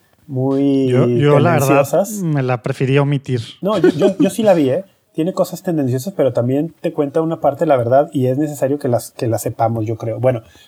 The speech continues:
Speaker 1: así como fue el Boston Globe, acá fue el New York Times. Eh, no fue Vigano, no es el héroe que dicen salió, no, no.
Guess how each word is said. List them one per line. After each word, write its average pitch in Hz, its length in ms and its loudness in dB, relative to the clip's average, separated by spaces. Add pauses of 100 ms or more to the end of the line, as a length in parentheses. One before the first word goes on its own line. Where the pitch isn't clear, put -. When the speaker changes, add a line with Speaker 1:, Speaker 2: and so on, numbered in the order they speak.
(100)
Speaker 1:
así 156 200 -4
como 196 280 0
fue 175 220 2
el 170 40 2
Boston 175 320 0
Globe, 151 280 4
acá 131 180 -2
fue 147 140 -2
el 139 80 0
New 139 120 0
York 156 160 -2
Times. 135 440 -6 (580)
Eh, 131 240 -6
no 143 200 -4
fue 156 260 0
Vigano, 156 380 0
no 139 100 -2
es 131 140 -6
el 160 120 -2
héroe 143 720 2
que 120 460 -8
dicen 123 320 -6
salió, 127 360 -4
no, 135 120 -2
no. 123 200 -6